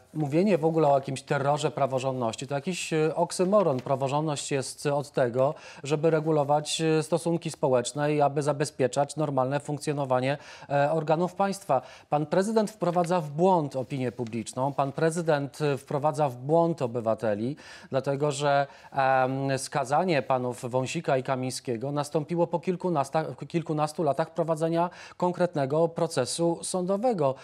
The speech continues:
Em, proces Wąsika i Kamińskiego nie rozpoczął się szesnastego października dwa tysiące dwudziestego trzeciego roku i w trybie ekspresowym zostali, e, zostali skazani prawomocnym wyrokiem, tylko ten proces toczył się od kilkunastu lat.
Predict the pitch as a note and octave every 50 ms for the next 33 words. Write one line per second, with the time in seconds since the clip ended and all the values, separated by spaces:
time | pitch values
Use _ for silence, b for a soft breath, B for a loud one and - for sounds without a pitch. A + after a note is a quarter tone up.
0 | B B B D3+ C#3+ C#3+ C#3+ C#3 C#3+ D3+ D3+ - - D#3+ E3+ F3 - G3+ F3 C#3
1 | D3 D3 D3 C3+ - F#3+ F3 E3+ D#3+ D3+ - D#3 C#3+ D3 D3 C#3+ - - C#3 C3
2 | D#3 D#3+ E3+ E3+ F#3+ F3+ - - C4 C4 - F#3+ D3+ - - C3+ C3 - - -
3 | D#3+ - - D3+ C#3+ - - D3+ C3+ C3+ C3 - C#3 B2 C3+ C#3 B2+ B2+ C#3+ C#3+
4 | C#3+ C3+ A#2 B2+ C3+ C3 C3+ - C#3+ C3+ - - B2+ B2+ C#3 C#3 C#3+ - - D3
5 | C3 C3+ B2+ - D3 B2+ - C#3 B2+ C3+ B2+ B2 A2+ G2 - C#3+ D#3 B B B
6 | B B E3+ - - - E3+ E3 D#3+ D#3+ D#3 D#3 - - - D3+ C#3+ - D3+ C#3+
7 | C#3+ C#3 C3 C3+ - - D3 C3+ C3 C3 B2+ B2+ B B B B B - C#3 C#3+
8 | D3 - - C#3+ C3+ B2+ - - C#3 B2 C#3 C3+ C3 - C#3+ C3+ C3+ C3+ C3 C3+
9 | - - C#3+ C#3 C#3 C#3+ B2+ A#2 A2 - D3+ D3+ - E3+ D#3 F3 E3 F#3 F#3 F#3
10 | F3 - C#3+ C3+ - - F3 F3 - D3 C3 - E3 D#3+ - F3+ F3 - G3+ F#3
11 | - G3+ G3 G3 F#3+ - - B3+ C#4 C4 E3+ C3 -